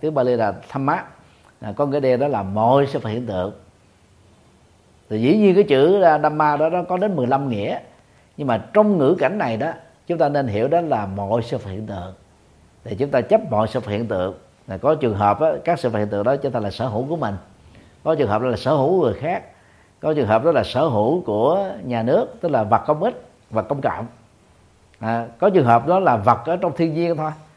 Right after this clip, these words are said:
Thí dụ như là biển, rồi, à, sông, núi, non vân vân. Thì, à, chúng ta chia tính sở hữu đó ra qua biên giới và được pháp luật quốc tế thừa nhận.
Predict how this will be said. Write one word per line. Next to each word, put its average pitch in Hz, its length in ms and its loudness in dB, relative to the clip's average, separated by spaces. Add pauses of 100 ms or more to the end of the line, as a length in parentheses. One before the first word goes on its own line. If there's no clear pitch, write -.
(120)
Thí 180 100 -2
dụ 120 160 2
như 151 180 2
là 117 280 4 (320)
biển, 143 600 2 (480)
rồi, 117 540 0
à, 113 140 2
sông, 165 560 2
núi, 254 360 4 (200)
non 151 180 0
vân 160 140 2
vân. 180 140 4 (340)
Thì, 117 240 0
à, 113 160 2
chúng 165 120 -4
ta 160 200 4
chia 190 400 6
tính 247 240 2
sở 240 160 2
hữu 143 180 4
đó 196 80 0
ra 160 280 0 (400)
qua 147 200 0
biên 151 240 0
giới 190 180 4
và 190 60 4
được 113 280 0
pháp 196 200 -2
luật 120 160 2 (120)
quốc 175 160 -2
tế 180 160 -2
thừa 160 140 -2
nhận. 101 240 -6